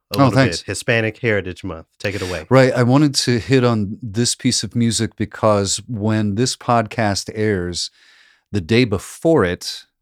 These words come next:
Speaker 2: um, October fourth, is the official premiere date of a piece called Concierto del Sur, written by Manuel Ponce.
Speaker 1: Mm-hmm.
Speaker 2: Now,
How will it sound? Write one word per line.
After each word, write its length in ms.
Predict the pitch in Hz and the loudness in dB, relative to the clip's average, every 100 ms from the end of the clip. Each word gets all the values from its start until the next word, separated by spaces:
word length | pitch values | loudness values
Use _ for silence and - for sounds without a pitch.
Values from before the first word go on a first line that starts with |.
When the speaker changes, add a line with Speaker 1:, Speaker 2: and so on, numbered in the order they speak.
| _ _ - | _ _ -4
Speaker 2:
um, 580 | 101 98 92 87 87 - _ _ - | 0 0 0 -4 -8 -12 _ _ -12
October 340 | 107 - 104 | -6 -2 -2
fourth, 640 | 92 - 135 104 85 - - _ _ _ _ - | -4 -4 0 0 0 -8 -20 _ _ _ _ -4
is 540 | 104 98 95 90 - - _ _ - | 0 0 0 -2 -2 -6 _ _ -2
the 160 | 107 | 0
official 440 | 98 - 139 - 123 | 0 0 -2 0 -2
premiere 520 | - 110 98 117 117 | 0 -2 0 2 0
date 460 | 92 87 80 - - - | -2 -6 -6 -12 -14 -4
of 280 | 95 90 | -2 -2
a 40 | 92 | -4
piece 280 | - 107 - | -4 -4 -2
called 260 | 98 92 | -2 -2
Concierto 560 | - 95 - 120 113 117 | -2 -4 -2 -2 -2 -2
del 180 | 98 92 | -2 -4
Sur, 720 | - - 131 117 90 80 80 _ _ - _ _ | -2 -2 0 0 0 -4 -8 _ _ -20 _ _
written 320 | 104 101 98 | -2 0 0
by 400 | 85 98 92 95 | 2 2 2 0
Manuel 480 | 92 92 87 101 98 | -2 -2 -2 0 0
Ponce. 480 | - - 87 - - | -2 -8 -6 -4 0
Speaker 1:
Mm-hmm. 840 | 90 78 76 107 104 98 98 104 104 | -2 -2 -6 -6 -4 -4 -4 -2 2
Speaker 2:
Now, 360 | 113 107 107 | 4 4 0